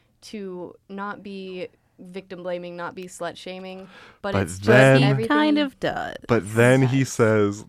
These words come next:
Speaker 2: that these women who are exposing themselves on the internet are the reason that other women get harassed.
Speaker 1: Yeah, the quote
Speaker 3: And,
Speaker 1: is
Speaker 3: and no.
Speaker 2: Oh my
Speaker 3: <laughs>
Speaker 2: God.
Speaker 1: The quote is, uh, "They're perpetuating an image of women,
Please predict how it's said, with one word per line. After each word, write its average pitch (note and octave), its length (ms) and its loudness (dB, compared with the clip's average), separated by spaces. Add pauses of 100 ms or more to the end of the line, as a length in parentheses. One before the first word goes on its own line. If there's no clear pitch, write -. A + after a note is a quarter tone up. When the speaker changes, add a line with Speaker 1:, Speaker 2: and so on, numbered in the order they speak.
(140)
Speaker 2:
that F2 300 0 (880)
these A2 500 0
women F2+ 680 2 (360)
who G#2 240 0
are F#2 220 6
exposing A2+ 720 2
themselves G2+ 480 2
on F#2+ 80 2
the F#2 100 2
internet F2+ 460 0
are F2+ 120 0
the F#2 120 0
reason G2 440 0
that F#2 220 0
other G2 320 4
women F#2 400 2
get - 240 -2
harassed. - 800 -6
Speaker 1:
Yeah, G3 220 -6
the F#3 100 -10
quote A3 300 -6
Speaker 3:
And, F#3 180 0
Speaker 1:
is E3 260 -8
Speaker 3:
and D#3+ 220 -8
no. C#3 380 -12
Speaker 2:
Oh G2+ 320 6
my F2+ 320 2
Speaker 3:
<laughs> - 20 0
Speaker 2:
God. D#2+ 580 0 (120)
Speaker 1:
The G3 60 -14
quote A3 300 -10
is, F#3 400 -14
uh, F#3 460 -10
"They're F#3 180 -10
perpetuating C4 680 -10
an G#3 100 -12
image G3+ 380 -14
of F3+ 180 -14
women, F3+ 400 -12